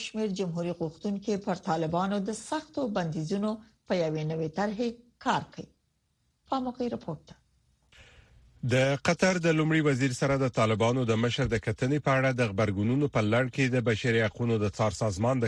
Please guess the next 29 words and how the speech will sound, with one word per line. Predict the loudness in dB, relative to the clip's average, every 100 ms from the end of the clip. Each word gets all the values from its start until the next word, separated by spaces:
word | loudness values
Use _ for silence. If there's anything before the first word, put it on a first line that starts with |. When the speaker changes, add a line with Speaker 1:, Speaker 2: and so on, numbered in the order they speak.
| 0
Speaker 2:
ښځو | 0 0
د | 0 0
څانګې | 0 2 2
مشرې | 0 2 4 4 2 -4 -20 -20 -6 0
هیدر | 2 2 2
بار | 2
ویلي | 2 2 2 0
فکر | 0 0 0
نه | 0 2
کوي | 2 0
چې | 2 0 2
دا | 0 0
کتنه | -2 0 0 2
به | 2 2
په | 0
افغانستان | 0 -2 -2 -2 -2 0
کې | -2 0
د | 0
شته | 0 -2 -2
ستونزو | -2 0 2
د | 2
هوارولو | 2 2 2 0 0 0
په | 0
برخه | 0 0 2
کې | 2 4 0 -10 -20 -10 -4
د | 0
طالبانو | 2 2 2 2 2
د | 2 2
نوې | 4 4